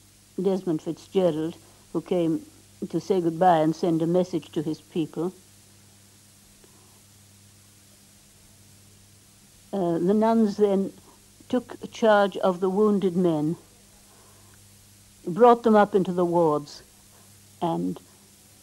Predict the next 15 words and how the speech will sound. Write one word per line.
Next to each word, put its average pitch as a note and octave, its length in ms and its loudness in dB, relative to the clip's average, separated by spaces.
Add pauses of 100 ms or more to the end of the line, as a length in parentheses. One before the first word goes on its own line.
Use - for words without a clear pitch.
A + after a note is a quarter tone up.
(160)
lost G3 580 -2
them E3+ 280 -4 (100)
among F3+ 360 0
the F#3 140 -2
other F3+ 400 0 (920)
invalids, F3 720 2 (1400)
the F3+ 80 -2
other F3+ 200 2
patients. D#3+ 600 -6 (1600)
Uh, F3+ 100 -2
they F3 200 2
al-, F3 260 0 (560)
those G3+ 340 2
of G3 140 2
us, G3 300 0